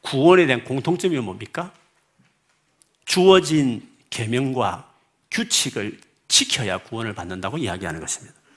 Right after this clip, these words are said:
그런데 우리 하나님은 어떻습니까? 마치 부모와 자식 사이에 정말 조건 없이 사랑하는 관계에서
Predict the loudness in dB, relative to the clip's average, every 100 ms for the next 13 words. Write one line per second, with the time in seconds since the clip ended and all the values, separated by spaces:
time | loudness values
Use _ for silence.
0 | _ _ _ 0 2 2 2 4 4 4
1 | 2 -2 -8 -10 -10 -10 -14 -20 -20 _
2 | _ _ _ -20 _ 0 0 0 2 6
3 | 6 6 2 -4 -4 -6 -6 -8 -12 -16
4 | _ _ _ _ _ -6 -2 0 -2 -2
5 | -2 0 0 -2 -4 -2 0 0 -2 -2
6 | -4 -2 0 0 -2 -4 -6 -4 -2 -2